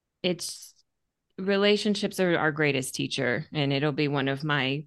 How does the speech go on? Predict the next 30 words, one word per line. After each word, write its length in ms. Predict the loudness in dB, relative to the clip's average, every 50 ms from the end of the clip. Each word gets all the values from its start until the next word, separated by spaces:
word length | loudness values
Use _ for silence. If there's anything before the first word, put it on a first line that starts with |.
| _
greatest 360 | -6 -4 -4 -2 -4 -4 -4
lessons 340 | -4 -4 -4 -2 -4 -2 -2 -2
in 100 | -2 -2
this 220 | -4 -4 -2 0
life 280 | 2 2 2 2 0 -2
is, 140 | -2 0
like, 240 | 0 0 0 0 -2 -4
learning, 560 | -2 0 0 0 2 0 0 -2 -2 -4 -6 -10 _ _ _ -20 -20 _ _ _ _ _ _ _ _ -6
uh, 340 | -4 -2 -2 0 -2 -2 -6 -6 -10 _ -4
to 120 | -4 -4
surrender 640 | -4 0 0 0 2 2 2 2 2 4 2 2 0
to 180 | 0 -2 -2
the 120 | -2 -2 -2
fact 540 | -2 -2 0 2 2 2 0 -4 -8 -12 -4 -2
that 300 | 0 2 0 0 -2 -6 _ _ _ _ _ _ _ _ _ -14
he's 240 | -6 -4 -4 -2
one 140 | -2 -2 -2
of 60 | 0
my 120 | -2 -2 -2
lessons 380 | -2 -4 -4 -4 -6 -6 -4
that 120 | -6 -6 -6
you 120 | -4 -6
have 180 | -4 -4 -4 -4
no 120 | -4 -6
control 520 | -4 -6 -8 -8 -6 -6 -6 -6 -6 -10 _ _ _ _ _ _ _ _ _ _ -4
and 260 | -2 0 2 2 2
that 520 | 2 0 0 -2 -2 -4 -6 -8 -8 -8 -10 _ _ _ _ _ _ -20 _ _ _
your 360 | -12 -6 -2 2 4 4 4 2
soul 380 | 2 4 4 6 6 6 6
knows. 680 | 4 4 4 4 6 6 6 6 4 2 0 -6 -16 -18